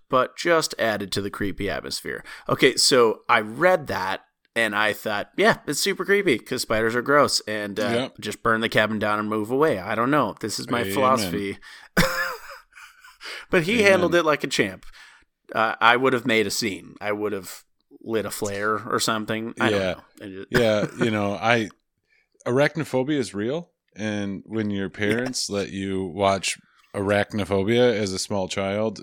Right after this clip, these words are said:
Speaker 2: then it just follows you for life, so.
Speaker 1: <laughs> Yes. So, anyways, not paranormal, just icky. Uh, so, <laughs> okay. Um,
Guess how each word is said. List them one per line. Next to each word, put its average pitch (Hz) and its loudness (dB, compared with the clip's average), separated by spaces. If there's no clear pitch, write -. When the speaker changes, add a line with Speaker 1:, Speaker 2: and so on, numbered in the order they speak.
Speaker 2:
then 92 -8
it 87 -8
just 87 -8
follows 80 -6
you 71 -14
for 64 -16
life, 55 -18
so. - -12
Speaker 1:
<laughs> - 0
Yes. - -6
So, 139 6
anyways, 107 0
not 127 4
paranormal, 131 4
just 120 -2
icky. 85 -8
Uh, 113 4
so, 107 2
<laughs> - -4
okay. - 8
Um, 101 -2